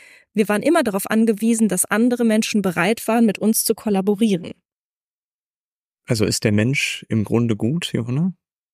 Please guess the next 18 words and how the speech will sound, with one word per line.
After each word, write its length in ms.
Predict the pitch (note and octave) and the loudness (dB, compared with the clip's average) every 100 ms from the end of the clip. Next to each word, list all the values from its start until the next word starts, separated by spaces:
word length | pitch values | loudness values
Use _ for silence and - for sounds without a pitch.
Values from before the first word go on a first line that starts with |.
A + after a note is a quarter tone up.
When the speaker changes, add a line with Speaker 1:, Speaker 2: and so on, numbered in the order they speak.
| _ _ _ _ _ _ _ _ _ _ _ | _ _ _ _ _ _ _ _ _ _ _
Speaker 1:
Das 160 | G3 G3 | -2 2
ist 120 | A3+ | 2
natürlich 340 | F#3+ - G3 | 2 0 0
eine 120 | F#3 | 0
sehr 340 | F#3 G3+ A3 A3 _ _ _ _ - | 0 0 0 -4 _ _ _ _ -6
gute, 460 | F3+ A3 - A#3 A3+ - | 0 0 2 2 2 -2
sehr 180 | E3+ F#3 | -2 -2
philosophische 560 | G3 F#3+ G3+ G3+ - | -2 -2 -2 -2 -4
Frage. 540 | - - G#3+ F#3+ - - _ _ _ _ _ _ _ _ _ _ _ _ _ - | -6 -4 -2 -2 -4 -12 _ _ _ _ _ _ _ _ _ _ _ _ _ -6
Ich 200 | - A#3 | 0 2
möchte 260 | A3+ - | 2 4
nicht 180 | A#3 A3 | 4 4
sagen, 340 | G#3+ G#3 G3+ | 2 2 2
dass 180 | F#3+ F#3+ | 2 0
das 340 | F#3+ F#3 - - _ - _ _ _ - - _ _ _ _ - | 0 -2 -4 -10 _ -20 _ _ _ -20 -20 _ _ _ _ -6
abschließend 440 | F3+ - G3 F#3+ | -2 0 0 -2
geklärt 460 | F3+ - F3 A#3+ D4+ | -4 -2 -2 0 0
ist. 320 | C#4+ - | 0 -2